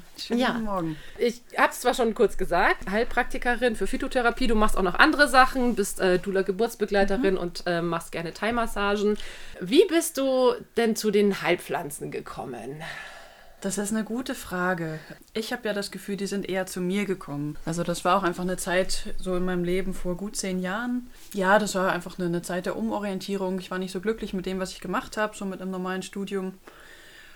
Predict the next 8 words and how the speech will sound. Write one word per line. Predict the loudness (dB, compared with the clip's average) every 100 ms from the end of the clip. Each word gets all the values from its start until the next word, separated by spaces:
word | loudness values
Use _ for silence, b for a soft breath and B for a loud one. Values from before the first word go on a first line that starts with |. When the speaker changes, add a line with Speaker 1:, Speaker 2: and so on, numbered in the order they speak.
| B B 0
Speaker 1:
Und | 2
war | 4
einfach | 2 0 0
sehr | 0 0
offen | -2 -2 -2 -4 -8
dafür, | -10 -4 0 0 0 -6 -6
irgendwas | -4 -2 -4
anderes, | -4 -2 -2 -4 -6 -8